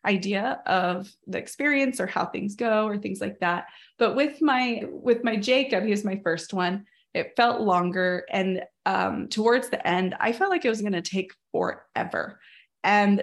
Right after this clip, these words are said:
sometimes when you feel like something's never gonna end, it's hard to put the energy into it or have that positive attitude. So it just feels like it's a long time. But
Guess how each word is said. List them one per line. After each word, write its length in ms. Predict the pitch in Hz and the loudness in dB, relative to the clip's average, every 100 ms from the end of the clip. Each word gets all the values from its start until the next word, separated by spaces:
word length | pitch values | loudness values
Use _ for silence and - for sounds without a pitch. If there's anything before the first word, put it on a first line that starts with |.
| - | -2
sometimes 880 | - 277 311 427 - 302 262 240 240 | -2 2 2 0 0 2 4 2 2
when 160 | 233 | 2
you 80 | 226 | 2
feel 200 | 214 233 | 0 0
like 160 | 208 - | 0 -2
something's 420 | 214 202 196 190 | -4 -2 -2 2
never 340 | 202 196 208 | 2 4 0
gonna 300 | 202 185 175 - | -2 -4 -6 -8
end, 380 | 170 175 233 320 - _ _ | -4 0 0 -2 -6 _ _
it's 220 | 233 226 | -2 -2
hard 500 | - - 269 392 440 | -6 0 2 2 0
to 140 | - 247 | -4 -6
put 320 | - 254 - | 0 0 2
the 140 | - 190 | -2 2
energy 540 | 208 214 196 196 190 | 2 4 2 0 0
into 460 | 185 180 - 190 180 | 0 -2 -4 -2 0
it 160 | 180 | 0
or 80 | - | 0
have 240 | 185 185 180 | -2 -2 0
that 180 | 175 - - | -2 -4 -4
positive 460 | 180 175 180 - - | 0 0 -2 -4 -2
attitude. 720 | 156 156 175 - 190 196 196 - - | 0 0 -4 0 0 0 -6 -20 -18
So 100 | - | -10
it 40 | 254 | -4
just 260 | 320 330 | -2 -2
feels 260 | - 262 214 | 2 2 4
like 220 | 196 185 | 2 0
it's 160 | 185 - | -4 -4
a 40 | |
long 280 | 185 170 175 | 0 0 -2
time. 340 | - - 202 - - - - - | -4 -6 -6 -14 -20 -20 -18 0
But 240 | 233 - | 0 0